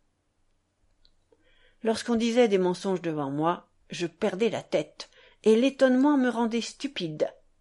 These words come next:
C'est ce qui m'arriva alors. Mais grand-mère répliqua avec fermeté : « C'est toi,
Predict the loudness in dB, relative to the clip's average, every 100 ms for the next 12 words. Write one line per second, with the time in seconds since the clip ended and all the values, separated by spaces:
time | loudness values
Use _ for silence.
0 | _ _ _ _ -8 -4 -2 -2 0 2
1 | 2 0 0 0 -2 -4 -6 -10 -20 _
2 | _ _ _ -6 -2 -2 -2 0 2 0
3 | 0 -4 -4 -8 -2 0 0 -4 -8 -8
4 | -6 -8 -8 -10 -10 _ _ _ _ _
5 | _ _ _ _ -2 2 2 6 8 8
6 | 4